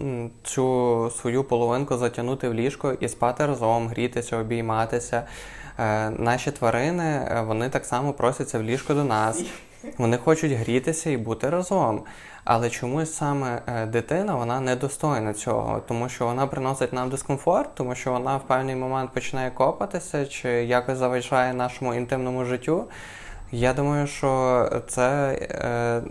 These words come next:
не є причиною, е, таким чином поводитися з дитиною, а краще шукати методи, як, е, змінити і підлаштувати своє життя,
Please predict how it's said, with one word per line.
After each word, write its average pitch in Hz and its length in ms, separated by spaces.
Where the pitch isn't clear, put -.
не 127 220
є 143 180
причиною, 127 920
е, 117 320
таким 123 360
чином 123 280
поводитися 117 520
з 120 60
дитиною, 147 520
а - 60
краще 127 360
шукати 120 400
методи, 120 460
як, 120 360
е, 113 280
змінити 123 520
і 120 40
підлаштувати 120 720
своє 120 400
життя, 127 480